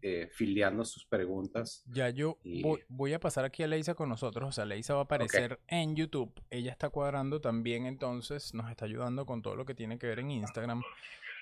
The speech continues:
Speaker 2: Bueno, para que entiendan, es lo mismo que van a escuchar y lo mismo que vamos a decir en un lado es lo mismo que sale en el otro lado, así que no es que se preocupen de que se van a perder algo. Lo único que cambiaría
Speaker 1: Exactamente.
Speaker 2: es el chat. Y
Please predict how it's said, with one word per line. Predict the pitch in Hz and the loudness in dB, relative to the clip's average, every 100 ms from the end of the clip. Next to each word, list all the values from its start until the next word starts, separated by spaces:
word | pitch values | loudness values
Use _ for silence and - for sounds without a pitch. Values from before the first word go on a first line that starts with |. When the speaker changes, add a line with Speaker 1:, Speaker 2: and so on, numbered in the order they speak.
| - | -6
Speaker 2:
Bueno, | 135 151 156 185 | 4 6 8 6
para | 190 190 | 8 6
que | 139 | 6
entiendan, | 127 143 147 160 175 | 0 2 2 4 4
es | 180 175 | 2 0
lo | 143 143 143 | 4 6 6
mismo | 147 165 208 | 6 4 4
que | - | 6
van | 160 - | 4 4
a | 175 | 2
escuchar | - 147 - 143 143 | 0 0 6 6 6
y | 180 | 4
lo | 147 | 2
mismo | 131 147 175 | 2 0 0
que | 139 | 2
vamos | 127 139 170 | 2 2 2
a | |
decir | 135 - 131 | 0 0 0
en | 123 | 2
un | 131 | 2
lado | 156 170 | 4 4
es | |
lo | 165 | 2
mismo | 139 135 147 | 0 -2 -2
que | 131 | -2
sale | 127 | -2
en | 139 | 0
el | 120 | -2
otro | 220 127 | 0 2
lado, | 127 110 | 4 4
así | 131 117 | 2 -2
que | 113 | 0
no | 117 | 0
es | - | 0
que | 143 | -2
se | - | -2
preocupen | 117 110 117 110 123 | -2 -2 -2 0 0
de | 131 | 0
que | 127 | -2
se | 104 | -4
van | 104 | -4
a | |
perder | 123 123 117 117 | 0 0 4 4
algo. | 117 123 | 4 4
Lo | 120 | 2
único | 120 143 175 | 2 2 0
que | 160 | 0
cambiaría | 147 117 101 113 135 | 2 4 4 4 6
Speaker 1:
Exactamente. | 117 98 82 78 - _ - | 6 4 0 -4 -12 _ 0
Speaker 2:
es | 127 117 | 2 4
el | 131 120 | 2 2
chat. | - 101 92 - - - - _ _ - _ _ _ _ _ _ _ | 4 4 0 -12 -18 -18 -20 _ _ -20 _ _ _ _ _ _ _
Y | 131 127 135 | -8 -6 -6